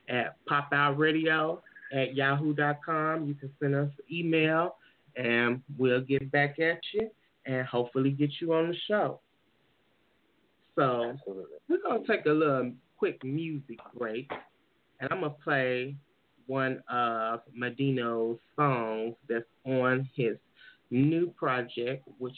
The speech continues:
Speaker 1: is entitled M two three Retro.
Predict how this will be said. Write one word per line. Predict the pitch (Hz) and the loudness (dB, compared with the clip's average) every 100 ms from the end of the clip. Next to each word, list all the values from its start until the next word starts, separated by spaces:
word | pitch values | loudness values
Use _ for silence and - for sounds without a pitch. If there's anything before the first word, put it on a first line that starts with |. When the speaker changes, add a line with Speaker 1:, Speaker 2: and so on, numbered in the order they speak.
| - | -12
Speaker 1:
is | 127 113 - | -12 -12 -4
entitled | 135 151 - 147 123 113 113 139 139 - - | 0 0 0 2 2 4 4 2 -2 -14 -2
M | 135 139 175 170 | 2 2 2 -2
two | - 190 - | -6 -6 -6
three | 165 156 160 | 0 2 2
Retro. | 151 123 147 - - 107 85 - | 0 2 2 0 -8 -8 -8 -10